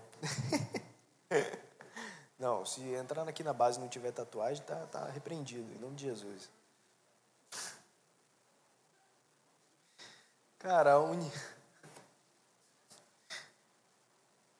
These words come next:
nós somos unidos no vínculo do amor, no vínculo de Cristo.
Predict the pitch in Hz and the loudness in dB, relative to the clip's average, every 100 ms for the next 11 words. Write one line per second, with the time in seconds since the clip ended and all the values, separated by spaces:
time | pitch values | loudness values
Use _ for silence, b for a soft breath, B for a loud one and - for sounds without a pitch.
0 | _ _ _ _ _ _ _ _ _ _ | _ _ _ _ _ _ _ _ _ _
1 | _ b b b - 143 160 160 156 147 | _ b b b -6 -2 0 0 0 0
2 | 170 156 143 139 123 143 175 147 135 135 | 0 0 0 -2 -4 -4 -4 -4 -4 2
3 | 151 135 127 135 139 131 120 123 127 131 | 2 2 0 2 4 2 -2 -8 -8 -8
4 | 156 - 143 139 - 151 147 143 - - | -8 -6 -6 -6 -8 -6 -2 -2 -2 -6